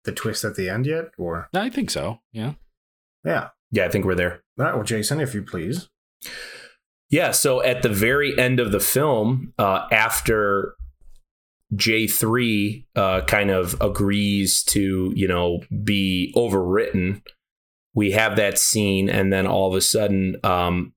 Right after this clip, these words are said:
Speaker 3: <clears throat> when the security forces from the corporation should be busting the door down, we see that they've left and the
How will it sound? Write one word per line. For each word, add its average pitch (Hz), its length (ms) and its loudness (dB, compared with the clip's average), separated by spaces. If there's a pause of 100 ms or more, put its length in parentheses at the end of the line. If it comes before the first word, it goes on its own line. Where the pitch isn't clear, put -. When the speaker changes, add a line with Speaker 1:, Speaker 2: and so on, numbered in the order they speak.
Speaker 3:
<clears throat> - 120 -4 (360)
when 95 460 0 (560)
the 92 500 0
security 113 520 2
forces 104 480 2
from 98 140 2
the 92 60 2
corporation 104 640 0
should 107 200 2
be 92 240 0
busting 101 340 2
the 90 100 0
door 101 280 2
down, 87 460 0 (480)
we 98 120 2
see 110 180 2
that 92 160 0
they've 92 200 0
left 104 680 0 (380)
and 92 720 0 (140)
the 92 720 0